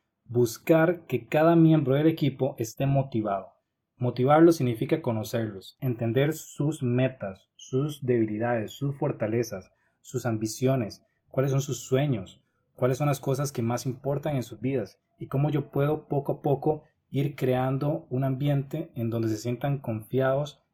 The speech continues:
en ser su mejor versión, en tratar de ir superándose cada día y en tratar de que ellos mismos intenten que sus compañeros mejoren.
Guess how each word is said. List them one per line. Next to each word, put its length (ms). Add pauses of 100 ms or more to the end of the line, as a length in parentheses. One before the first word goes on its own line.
(160)
en 200
ser 540 (500)
su 200
mejor 320
versión, 500 (320)
en 180
tratar 380
de 280 (260)
ir 300
superándose 640
cada 220
día 260 (260)
y 140
en 160
tratar 420
de 140
que 160
ellos 240
mismos 600 (300)
intenten 640
que 100
sus 300
compañeros 760 (120)
mejoren. 640